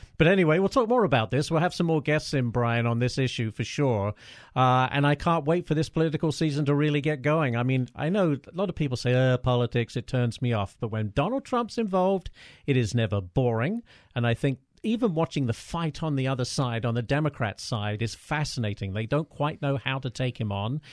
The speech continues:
They don't know which candidate can do it. Um, I just think the political theater is gonna be so fascinating, and, uh,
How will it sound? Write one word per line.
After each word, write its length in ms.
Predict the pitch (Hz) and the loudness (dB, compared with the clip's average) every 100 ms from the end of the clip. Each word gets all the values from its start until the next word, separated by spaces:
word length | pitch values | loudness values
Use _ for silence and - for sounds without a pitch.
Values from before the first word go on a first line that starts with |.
| - - | -8 -2
They 120 | 131 | 2
don't 200 | 135 131 | 2 0
know 120 | 123 | 0
which 260 | 117 165 - | 0 -2 -2
candidate 480 | 156 147 139 139 | 0 0 0 -2
can 360 | - 131 120 107 | -2 -2 0 2
do 200 | 131 110 | 2 2
it. 260 | 98 - - - - _ 131 | -2 -8 -18 -20 -20 _ -2
Um, 320 | 135 135 135 | 0 0 -2
I 100 | 147 | -4
just 220 | 139 135 - | -4 -4 -4
think 180 | 143 | -2
the 100 | 139 | -2
political 540 | 120 - 143 139 135 117 | -4 0 0 0 0 -2
theater 380 | - 120 - 113 | -2 -2 -2 -6
is 120 | 101 | -4
gonna 180 | 110 104 | -4 -4
be 160 | 107 | -6
so 600 | - - - 143 123 110 | -8 -8 -2 0 2 -2
fascinating, 800 | 107 120 107 - 98 92 - 98 | -4 -4 -4 -4 -6 -8 -8 -8
and, 220 | 95 101 | -6 -6
uh, 160 | 107 | -4